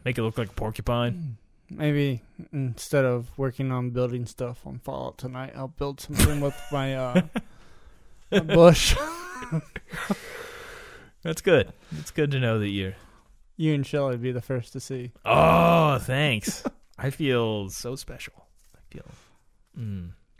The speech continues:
Speaker 1: Do you have any ideas what you'd build with your bush?
Speaker 2: No, I, I have no idea. I might, like, uh,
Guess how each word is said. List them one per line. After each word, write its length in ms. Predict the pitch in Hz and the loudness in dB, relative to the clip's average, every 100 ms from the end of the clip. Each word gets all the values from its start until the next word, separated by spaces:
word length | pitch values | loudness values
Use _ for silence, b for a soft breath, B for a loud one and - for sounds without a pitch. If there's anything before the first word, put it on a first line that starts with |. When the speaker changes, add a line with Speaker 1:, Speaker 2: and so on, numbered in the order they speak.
| _ _ _ _ _ _ _ b b b b - | _ _ _ _ _ _ _ b b b b -6
Speaker 1:
Do 60 | 120 | -2
you 80 | |
have 180 | 120 110 | 0 0
any 180 | 107 101 | 0 -2
ideas 340 | 95 101 98 | -2 -4 -4
what 120 | 107 98 | -4 -6
you'd 160 | 101 | -6
build 420 | 101 98 104 104 | -6 -6 -8 -10
with 160 | 101 101 | -10 -8
your 80 | 101 | -8
bush? 280 | 104 107 - b b b _ - | -8 -10 -14 b b b _ -10
Speaker 2:
No, 300 | 147 131 113 | -6 -4 -4
I, 320 | 110 120 120 - | -6 -8 -12 -12
I 100 | 143 | -12
have 180 | 127 139 | -12 -12
no 80 | 104 - | -18 -18
idea. 340 | 135 139 139 - | -14 -12 -12 -14
I 60 | 175 | -8
might, 280 | 147 147 156 | -6 -6 -6
like, 260 | 143 135 | -8 -6
uh, 300 | 135 131 131 | -6 -6 -8